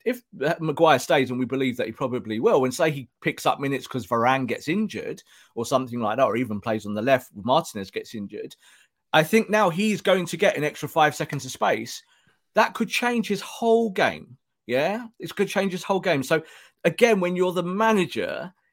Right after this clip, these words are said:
you are looking at ways how one player can affect ten positions. How does it make it work?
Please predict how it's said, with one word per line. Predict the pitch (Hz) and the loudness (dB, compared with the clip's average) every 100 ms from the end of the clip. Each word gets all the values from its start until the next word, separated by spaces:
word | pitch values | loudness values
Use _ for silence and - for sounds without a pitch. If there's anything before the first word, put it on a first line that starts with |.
| - | -2
you | 170 | 4
are | 160 | 4
looking | 170 202 - 165 | 6 2 2 -4
at | 147 | 0
ways | 151 151 131 | 2 2 0
how | 123 127 | -2 -4
one | 131 165 226 240 | 0 4 4 2
player | 233 208 117 117 | 2 2 2 0
can | - 135 | -4 -6
affect | 135 - 123 - - _ _ | -6 -4 -4 -4 -16 _ _
ten | 247 240 | 0 2
positions. | 220 196 214 202 139 95 - - _ | 2 2 2 2 -2 -4 -12 -20 _
How | 175 | 0
does | 190 190 | 0 0
it | 208 | -2
make | 175 185 185 - | -2 -4 -4 -6
it | 160 | -6
work? | 143 175 120 101 - | 0 2 2 -2 -12